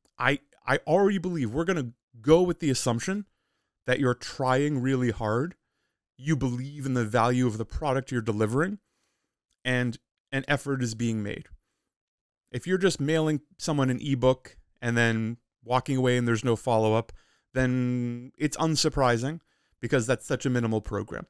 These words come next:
But what if, what if you're really doing the work? What if you're going one-on-one, whether it's client, coach, business owner, and you're spending time with them, and you're checking with them, and you're providing the work,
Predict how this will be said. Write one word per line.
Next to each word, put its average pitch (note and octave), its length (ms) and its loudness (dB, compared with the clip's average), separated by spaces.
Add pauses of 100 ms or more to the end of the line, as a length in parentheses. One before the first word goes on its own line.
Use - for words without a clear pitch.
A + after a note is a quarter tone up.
(440)
But F3 180 0
what A#3 180 4
if, B3+ 120 -2 (100)
what G3+ 180 -4
if B3+ 120 -2
you're A3 160 6
really F#3 360 0
doing F3 280 -2
the D3+ 80 -2
work? D3+ 340 -2
What F#3 160 -8
if A3 100 -8
you're G#3+ 100 -2
going D3+ 360 -4
one-on-one, G#2+ 640 -2 (160)
whether A#2+ 240 0
it's - 140 -6
client, A#2 340 -6
coach, B2+ 300 -6
business A2 360 -8
owner, G#2 300 -8 (580)
and D3 80 -4
you're C#3+ 100 -2
spending D3+ 480 4
time G2+ 260 -2
with G2 120 -10
them, B2 200 -14 (360)
and C#3 120 -2
you're D3+ 100 0
checking B2+ 480 -2
with G#2+ 200 -10
them, - 220 -12 (320)
and C3+ 60 -8
you're C#3 100 0
providing C#3+ 640 0
the G#2 80 0
work, - 420 -12